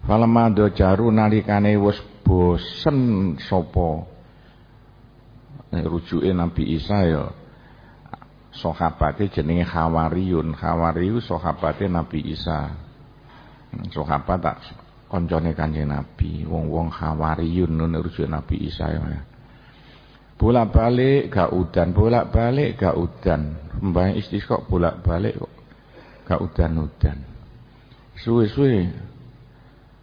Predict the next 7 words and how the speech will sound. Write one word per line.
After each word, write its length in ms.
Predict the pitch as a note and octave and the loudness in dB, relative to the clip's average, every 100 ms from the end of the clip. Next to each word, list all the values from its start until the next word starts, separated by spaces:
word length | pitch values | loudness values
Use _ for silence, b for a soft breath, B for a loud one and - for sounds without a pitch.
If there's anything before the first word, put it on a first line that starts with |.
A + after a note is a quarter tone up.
| - _ _ - _ - - - | -20 _ _ -20 _ -20 -20 -2
wong 240 | G#2+ G#2 F#2 | 0 2 2
Hawariyun, 720 | F#2+ G2 F#2 F2+ G2+ B2+ A#2+ | 2 4 2 2 2 2 2
anak 320 | F#2+ F#2+ - | 2 0 0
buah 200 | - F2 | 2 2
Nabi 480 | F2 E2 - E2 G#2 | 2 0 0 0 -2
Isa, 160 | F#2+ D#2+ - | -2 -4 2
bosen. 720 | D#2 D2 D2 - D#2+ G#2 | 2 2 -2 -4 -4 -4